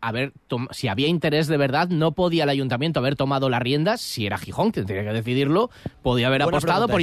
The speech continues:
Speaker 2: esa, he
Speaker 1: por,
Speaker 2: escuchado el corte, buena
Speaker 1: po-, po-,
Speaker 2: pregunta.
Speaker 1: podía haberlo llevado en el programa, por ejemplo, algún partido que ninguno lo metía, ni para bien ni para mal, pero bueno, no se mencionaba, y podían haber dicho, "No, no, pero es que esto lo lideramos nosotros, traigan Orlegui, nosotros vamos a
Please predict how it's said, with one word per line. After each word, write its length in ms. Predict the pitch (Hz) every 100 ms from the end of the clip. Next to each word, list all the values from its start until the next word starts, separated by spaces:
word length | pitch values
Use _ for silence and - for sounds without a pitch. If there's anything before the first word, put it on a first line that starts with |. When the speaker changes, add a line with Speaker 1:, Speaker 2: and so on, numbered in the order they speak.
| 101
Speaker 2:
esa, 60 | 117
he 20 |
Speaker 1:
por, 120 | 170
Speaker 2:
escuchado 180 | 147 147
el 40 |
corte, 240 | 131 101 101
buena 200 | 156 139
Speaker 1:
po-, 0 |
po-, 60 | 123
Speaker 2:
pregunta. 160 | 101
Speaker 1:
podía 260 | 147 143 151
haberlo 240 | 156 160 170
llevado 280 | 151 196
en 80 | 165
el 100 | 131
programa, 500 | 131 131 151 180 247
por 120 | 190
ejemplo, 300 | 139 160 170
algún 260 | 165 143 165
partido 380 | 151 147 202 175
que 100 | 107
ninguno 380 | 107 110 151 117
lo 80 |
metía, 400 | 156 107 135 185 - _ _ -
ni 120 | 147
para 180 | 151 147
bien 140 | 170 214
ni 80 |
para 180 | 214 214
mal, 200 | 190 110
pero 160 | 110 131
bueno, 220 | 175 143
no 80 | 156
se 80 | 190
mencionaba, 500 | 175 180 196 214 - - _ _ 170
y 100 | 151
podían 220 | 127 127
haber 160 | 139 143
dicho, 240 | 143 151
"No, 120 | 170
no, 200 | 208 196 -
pero 120 | 147
es 60 | -
que 140 | 233
esto 160 | 226 202
lo 100 | 156
lideramos 440 | 151 160 175 165
nosotros, 360 | 143 120 98 -
traigan 300 | 196 165 139
Orlegui, 300 | 139 160 113
nosotros 320 | 131 180 175
vamos 240 | 180 165
a 120 | 151